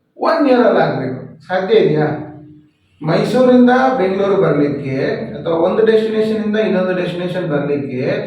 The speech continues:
ನಿಮಗೆ ಏಟ್ ಅವರ್ಸ್, ಫೋರ್ ಅವರ್ಸ್ ತಗೊಂಡಿದ್ರೆ ರಿಟರ್ನ್ ಹೋಗ್ಬೇಕು ಅಷ್ಟೇ ಗಂಟೆ ತಗೊಳುತ್ತಲ್ವಾ?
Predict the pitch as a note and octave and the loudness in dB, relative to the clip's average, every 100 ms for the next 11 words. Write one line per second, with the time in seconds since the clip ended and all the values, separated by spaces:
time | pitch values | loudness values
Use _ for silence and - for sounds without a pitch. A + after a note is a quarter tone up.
0 | - - F3 G#3 G3+ G3+ D#3 E3 F#3+ G#3 | -10 -12 -6 -2 0 2 2 2 2 2
1 | G3+ G3 G3+ G#3 G3+ D#3+ F3 G3 F#3+ F#3+ | 2 2 0 -2 -2 -2 0 2 2 2
2 | F#3+ F#3+ E3 D#3 D3 C#3+ B2+ A2 A#2 - | -2 -4 -4 -4 -4 -2 -4 -6 -2 0
3 | - - - - _ _ _ E3 F#3+ G3+ | -2 -4 -10 -16 _ _ _ -2 0 2
4 | B3 B3+ B3+ B3 A#3 A3+ A3 - - - | 2 2 2 2 2 2 2 0 0 2
5 | B3 B3 B3 A#3+ A3 A3 A3+ A3 - - | 4 6 4 4 4 2 2 2 0 0
6 | - - - - | 0 0 -2 -6